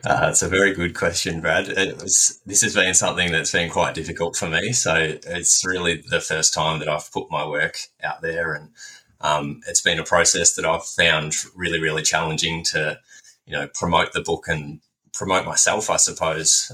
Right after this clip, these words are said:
alongside it. Um, so I was quite guarded at first, and it wasn't until, um, I'd actually got the contract with Shoreline that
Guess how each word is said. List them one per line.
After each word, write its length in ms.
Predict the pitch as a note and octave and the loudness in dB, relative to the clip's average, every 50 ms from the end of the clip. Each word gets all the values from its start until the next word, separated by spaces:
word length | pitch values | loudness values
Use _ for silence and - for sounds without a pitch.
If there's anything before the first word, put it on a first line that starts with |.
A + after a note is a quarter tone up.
| - | -6
alongside 680 | F#2 E2 D#2+ D#2+ D#2 D2+ C#2+ - - D2 D2+ D#2+ D#2+ D2+ | -6 -4 -4 -4 -4 0 0 0 0 2 0 0 0 0
it. 220 | C#2+ - - - - - - - D2+ D2+ | -2 -6 -8 -10 -10 -10 -14 -16 -12 -12
Um, 460 | D2+ D2 D2+ D2 D2 C#2+ C#2+ - _ _ _ _ _ _ _ | -10 -10 -10 -10 -12 -14 -18 -20 _ _ _ _ _ _ _
so 260 | - - - E2 D#2+ | 0 2 2 2 -2
I 340 | D#2 D#2 E2 - F2 F#2 G2 | -2 -2 -2 0 2 2 2
was 200 | G2+ G2+ G2 - | 4 4 2 2
quite 300 | - - A2 - - - | 2 2 2 2 4 4
guarded 400 | F#2+ F2+ F#2+ G2+ G2 F#2 F2 F2 | 2 4 4 4 4 4 2 2
at 160 | E2+ - - | 0 -2 -2
first, 480 | - G2 E2+ E2 E2 D#2+ - - - - | -2 -2 -2 0 2 2 2 2 2 0
and 380 | F2 E2+ E2 D#2+ D#2 D#2 - - - - - - - - | 0 0 -2 -2 -2 -6 -8 -12 -14 -16 -16 -18 -10 -8
it 80 | F2+ F2 | -2 2
wasn't 280 | F#2+ G#2 G2 F#2+ F#2 | 2 2 2 2 0
until, 560 | F2 E2 D#2 - - G2 F2 E2+ E2+ D#2+ D#2 - - - - - - | 0 0 0 2 2 4 2 2 0 -2 -4 -6 -10 -12 -14 -6 -2
um, 480 | D#2 D2+ D2+ D2+ D2+ D2+ D#2 D2+ - - _ _ _ _ | 0 0 0 -2 -4 -6 -8 -10 -12 -18 _ _ _ _
I'd 300 | D#2 D#2+ E2 D#2+ - - | -2 -2 -2 -4 -2 0
actually 340 | F2+ - - - E2 D#2+ | 0 2 2 0 0 0
got 220 | D#2 F#2+ - - - | 0 0 -2 0 -2
the 80 | F2 | -2
contract 600 | E2+ - F2 E2 D#2+ - E2 D#2 - - - - F2+ | 0 0 0 0 0 2 2 2 2 2 -2 -2 0
with 120 | D#2+ - | 2 2
Shoreline 600 | - - E2 D2+ D#2 D#2+ D#2 D2+ D2+ D2 D2 C#2+ C#2+ | 2 2 2 -2 0 0 0 0 0 0 -4 -4 -4
that 240 | D#2 D2 - - | -4 -4 -4 -8